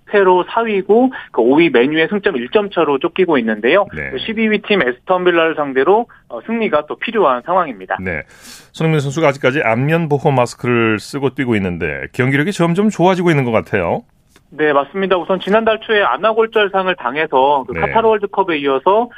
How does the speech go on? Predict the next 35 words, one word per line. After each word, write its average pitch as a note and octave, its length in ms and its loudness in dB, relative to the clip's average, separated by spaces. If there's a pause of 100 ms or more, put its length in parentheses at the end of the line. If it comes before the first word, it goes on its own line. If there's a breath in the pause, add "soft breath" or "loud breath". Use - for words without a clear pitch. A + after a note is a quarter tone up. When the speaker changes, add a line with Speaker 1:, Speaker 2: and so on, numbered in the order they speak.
(140 loud breath)
Speaker 1:
어, A2+ 100 -12
리그 F#3 260 0
경기에서도 D3 720 0
검정색 D3+ 480 -2
안면 E3+ 360 0
보호대를 B2 760 0
쓰고 E3 240 0
뛰고 G3+ 240 2
있고요. D3+ 480 -2 (120)
Speaker 2:
네. D2+ 300 -6
Speaker 1:
어, C#3+ 80 -4
지난주에 G3+ 460 0
뭐 E3 140 0
브렌트포트전에서 G#3 1040 0
뭐 D#3 120 -4
과감한 F#3+ 440 -2
돌파와 D3+ 640 0
유효 C#3+ 180 -4
슈팅 D#3 380 -8
세 A3+ 80 -2
개를, G#3 360 2 (280 soft breath)
어, A#2+ 100 -2
기록하기도 C#3+ 640 0
했습니다. B2 560 -2 (320 loud breath)
어, B2 240 0
경기력은 G#3+ 460 2
좀 G3+ 120 -2
좋아지고 F#3+ 440 0
있지만 E3+ 360 0
아쉽게 C#3+ 400 -4
지난 D#3 260 -2
구월 F3+ 440 2
레스터 C3+ 340 0
시티전 F3+ 460 -4
이후에 C#3+ 340 0